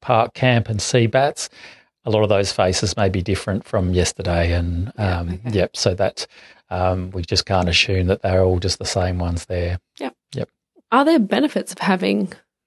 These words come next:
Speaker 2: flying foxes around our city?
Speaker 1: So they, uh,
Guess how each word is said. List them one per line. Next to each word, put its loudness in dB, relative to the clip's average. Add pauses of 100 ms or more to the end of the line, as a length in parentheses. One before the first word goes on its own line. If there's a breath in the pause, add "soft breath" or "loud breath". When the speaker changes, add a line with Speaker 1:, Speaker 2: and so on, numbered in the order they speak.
(180)
Speaker 2:
flying -4
foxes -12
around -4
our -4
city? -8 (800 loud breath)
Speaker 1:
So -2
they, 4
uh, 4